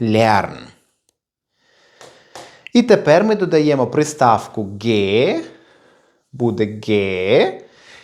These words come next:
і суфікс T, gelernt. Все, ми вже сказали вчив, тобто ich lerne, я вчу, теперішній час, закінчення е,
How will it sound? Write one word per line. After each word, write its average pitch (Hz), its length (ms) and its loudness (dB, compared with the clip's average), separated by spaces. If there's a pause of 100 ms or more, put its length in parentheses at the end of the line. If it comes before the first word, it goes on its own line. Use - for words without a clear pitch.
(200)
і 269 200 2
суфікс 175 720 -2
T, - 600 -4 (480)
gelernt. 127 1700 0 (800)
Все, - 500 -2 (220)
ми 120 140 0
вже 151 240 2
сказали 139 760 2 (160)
вчив, - 760 -4 (260)
тобто - 420 -2 (460)
ich 127 400 0
lerne, 104 680 0
я 110 180 0
вчу, - 400 -2
теперішній 98 600 -2
час, 131 360 0
закінчення 107 640 -2 (120)
е, 104 460 0